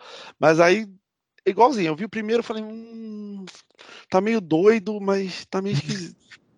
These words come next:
Speaker 1: Tá meio devagar, né? N-, não tô entendendo muito bem. Mas como eu gosto de coisa doida assim, eu falei, "Não, vou ver o resto." E vi o resto, e, cara, fantástica. Pra mim, a melhor série até agora é essa do Cavaleiro das Trevas.
Speaker 2: Tá
Speaker 1: Ganhou.
Speaker 2: louco, pô. Cavaleiro das Trevas é o Batman, cara.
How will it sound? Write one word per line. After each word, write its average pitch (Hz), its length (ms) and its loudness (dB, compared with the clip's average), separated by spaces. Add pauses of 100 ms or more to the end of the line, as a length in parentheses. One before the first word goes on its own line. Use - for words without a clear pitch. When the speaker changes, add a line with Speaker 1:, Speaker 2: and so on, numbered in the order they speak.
Speaker 1:
Tá 180 100 0
meio 208 180 0
devagar, 175 840 4
né? 170 180 -6 (100)
N-, 156 400 -12
não 185 60 -14
tô 196 140 -2
entendendo 190 300 -4
muito 180 180 -6
bem. 185 320 2
Mas 190 140 -2
como - 180 2
eu 262 80 4
gosto 190 180 6
de 143 60 -8
coisa 151 240 0
doida 143 300 0
assim, 233 260 -6
eu 208 100 -2
falei, 180 260 0
"Não, 170 120 4
vou 214 120 6
ver 190 100 6
o - 20 6
resto." 120 420 -2 (260)
E 160 140 -2
vi 180 140 -4
o - 20 0
resto, 180 640 4
e, - 80 -12
cara, 147 560 2 (160)
fantástica. - 640 -4
Pra - 140 -16
mim, 165 420 -6
a 139 60 -10
melhor 151 320 2
série 156 300 2
até 170 180 2
agora 151 580 4
é 139 200 0
essa 147 360 -2
do 135 320 -6
Cavaleiro 139 300 -2
das 131 160 -4
Trevas. 139 480 -2
Speaker 2:
Tá - 60 -6 (280)
Speaker 1:
Ganhou. 156 340 6
Speaker 2:
louco, 214 260 4
pô. 110 200 -6
Cavaleiro 143 320 6
das 147 240 4
Trevas 156 460 4
é - 40 2
o 190 80 8
Batman, 175 600 6
cara. 165 960 0